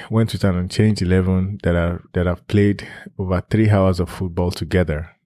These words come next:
Therefore, the chemistry is there. I was telling my wife earlier, um, bef-, during the, the, the afternoon before the match, saying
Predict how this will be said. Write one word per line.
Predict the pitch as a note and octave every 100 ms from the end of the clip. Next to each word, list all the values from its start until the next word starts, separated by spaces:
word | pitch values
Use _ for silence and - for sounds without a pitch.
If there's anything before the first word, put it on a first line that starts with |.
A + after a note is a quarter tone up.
| _ _ _ _
Therefore, | F#2+ G2 F2+
the | E2+
chemistry | - - G#2 G#2 - G#2
is | F2+
there. | - D#2+ E2+ -
I | F2
was | E2+ F2 - - - _
telling | - G2 G2+
my | G2 F2+
wife | F2 F2 -
earlier, | F2+ F2+ F2+ F2 F2 - - - - - _ _ _ -
um, | F2 E2
bef-, | D#2 F#2 - F#2+
during | F#2 F2+ F2
the, | E2 D#2+ E2+ F2 - - - - -
the, | F2 E2 -
the | - E2
afternoon | F2+ - E2 E2+ E2
before | E2 - F#2
the | F2
match, | E2 D#2+ D#2+
saying | - F#2+ F2+ F2+